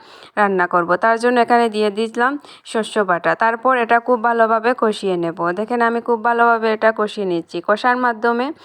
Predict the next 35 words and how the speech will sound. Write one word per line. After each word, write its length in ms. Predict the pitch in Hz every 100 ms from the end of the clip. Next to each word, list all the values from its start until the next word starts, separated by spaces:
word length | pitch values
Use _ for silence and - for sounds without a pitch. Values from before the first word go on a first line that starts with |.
| - - -
মশলার 360 | 220 220 247 233
কাঁচা 300 | - 233 240
গন্ধটা 440 | 233 233 220 226
কিন্তু 260 | 233 226 240
চলে 320 | 233 214 185 180
যাবে। 320 | 170 165 170
দেখেন 280 | 208 220 254
অনেকক্ষণ 540 | 220 240 240 - 247 254 - - -
কষানোর 460 | 233 233 254 247 240
পর, 360 | 240 240 247 294
উম, 520 | 269 240 220 220 220
আহ, 320 | 214 214 214 208 - _ - -
সবজিটা 480 | - 240 202 220 254
একদম 360 | 247 214 220 254
মজে 300 | 247 220 214
গেছে। 360 | 220 240 269 302 -
দেখেন 320 | 220 214 220
আপনারাই 380 | 214 220 233 233
দেখতে 280 | 226 220 226
পাচ্ছেন 380 | 226 220 247 262
সুন্দর 280 | 247 202 214
একটা 240 | 214 226
কালারও 400 | 226 220 220 220
চলে 300 | 220 226 214
এসেছে। 340 | 214 226 226 285 - - - -
এখন 340 | - 214 254 247
দিয়ে 180 | 233 220
দেব 280 | 233 240
জল। 380 | 233 185 165 139 - _ _ _ _ _ _ -
জল 280 | 214 220 233
দেওয়ার 240 | 233 226 226
পর 260 | - 240
একটা 260 | 233 214 208
ঢাকনার 360 | 214 220 220
সাহায্যে 440 | 220 233 208 254